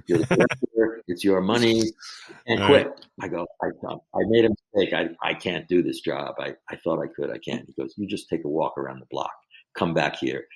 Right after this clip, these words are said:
Speaker 1: and then we'll talk." So I walked around the block, and I,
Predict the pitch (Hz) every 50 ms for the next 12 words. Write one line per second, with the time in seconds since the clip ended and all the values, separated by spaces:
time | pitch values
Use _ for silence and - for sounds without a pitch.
0 | - _ - - 71 73 69 69 67 60 - - 65 58 - - - _ - -
1 | 78 69 73 76 85 90 90 - - 73 69 73 82 82 - 147 147 139 127 110
2 | - 85 65 53 55